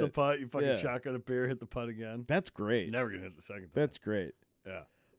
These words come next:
Speaker 2: Uh, by the way, let, let's hold this thought for a second because it
Speaker 1: Yeah.
Speaker 2: is listener question week, and we might as well get right into it
Speaker 1: Okay, then
Speaker 2: because we've got
Speaker 1: all
Speaker 2: tons
Speaker 1: right.
Speaker 2: of golf questions.
Speaker 1: First, then, hold on, 'cause
Speaker 2: Yeah.
Speaker 1: we gotta do,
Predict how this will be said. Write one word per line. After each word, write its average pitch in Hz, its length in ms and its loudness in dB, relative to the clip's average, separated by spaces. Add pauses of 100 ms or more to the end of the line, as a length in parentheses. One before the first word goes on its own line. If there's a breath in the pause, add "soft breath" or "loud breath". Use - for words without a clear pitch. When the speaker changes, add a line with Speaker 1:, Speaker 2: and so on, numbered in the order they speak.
(120)
Speaker 2:
Uh, 151 120 2
by 185 240 8
the 190 100 10
way, 170 260 10
let, 139 260 2
let's 135 200 -2
hold 160 180 6
this 151 140 0
thought 151 240 6
for 135 80 0
a 113 60 0
second 110 340 2
because 107 260 0
it 117 60 2
Speaker 1:
Yeah. 139 80 6
Speaker 2:
is 120 120 0
listener 127 360 0
question 113 480 2
week, 98 320 -4 (100)
and 101 600 -4 (440)
we 127 160 6
might 143 280 6
as 175 100 4
well 170 160 10
get 131 180 4
right 117 220 4
into 143 300 2
it - 40 10
Speaker 1:
Okay, 202 220 8
then 156 100 6
Speaker 2:
because 143 260 6
we've 143 160 4
got 131 280 4
Speaker 1:
all 139 60 2
Speaker 2:
tons 180 280 6
Speaker 1:
right. 143 80 4
Speaker 2:
of 104 80 -2
golf 139 300 6
questions. 101 560 -2
Speaker 1:
First, 180 360 4
then, 131 200 2
hold 113 240 -4
on, 110 220 -4
'cause 101 40 -2
Speaker 2:
Yeah. 139 240 8
Speaker 1:
we 120 80 -4
gotta 117 220 -2
do, 113 400 -4